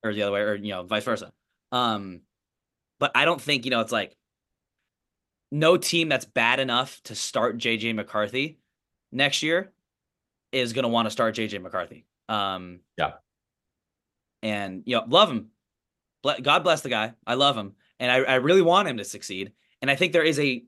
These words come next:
Speaker 1: outcome where he does succeed, but I don't think that's through a bad team. Um, I think
Speaker 2: Sure.
Speaker 1: that's through, you know, really lucking yourself into a good situation.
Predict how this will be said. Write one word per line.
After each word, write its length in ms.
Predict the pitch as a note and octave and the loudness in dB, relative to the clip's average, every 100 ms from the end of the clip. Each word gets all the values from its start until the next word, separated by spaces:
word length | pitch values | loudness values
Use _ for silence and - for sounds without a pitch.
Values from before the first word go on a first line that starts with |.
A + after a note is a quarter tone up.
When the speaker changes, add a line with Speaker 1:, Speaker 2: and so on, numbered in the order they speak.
| - | 0
Speaker 1:
outcome 380 | C#3+ D3 D3 C3 | 0 0 -6 -4
where 100 | C3+ | -4
he 100 | B2 | -2
does 260 | C3+ D3+ | 0 -2
succeed, 480 | C#3+ B2 G#2+ G2 - _ _ _ _ _ _ - | -2 -8 -6 -8 -10 _ _ _ _ _ _ -4
but 100 | B2 | 2
I 80 | D#3 | 2
don't 160 | E3 | 2
think 160 | D#3 C#3 | -2 0
that's 300 | B2+ - - | 0 -2 -10
through 320 | - - C#3+ | -10 -2 0
a 60 | A2 | 2
bad 240 | G2 F#2+ | 0 -4
team. 240 | - F2 - _ _ - | -12 -18 -20 _ _ -4
Um, 480 | G#2+ G2 F#2+ F#2 F2 _ _ A2 | -2 -2 -6 -12 -18 _ _ -4
I 100 | A2 | -2
think 160 | B2 | 2
Speaker 2:
Sure. 80 | G#2 | 4
Speaker 1:
that's 200 | A2 - _ A2 | 4 -2 _ -8
through, 340 | G#2+ G#2 F#2+ _ _ _ _ _ _ _ - A#2 A2 - | -6 -4 -8 _ _ _ _ _ _ _ -14 -12 -12 -6
you 100 | B2 | -2
know, 220 | G2 F#2+ - A2 A2 _ _ _ _ | -2 -2 -12 -18 -18 _ _ _ _
really 320 | D#3+ E3+ E3+ A#2+ | 0 2 4 4
lucking 360 | C#3 B2+ B2 | 4 2 2
yourself 340 | A#2+ G#2+ G#2 G2+ | -4 -2 -4 -4
into 140 | G2 | -6
a 60 | G2 | -8
good 140 | F#2 | -8
situation. 460 | F2+ F#2+ F2 - | -8 -8 -10 -14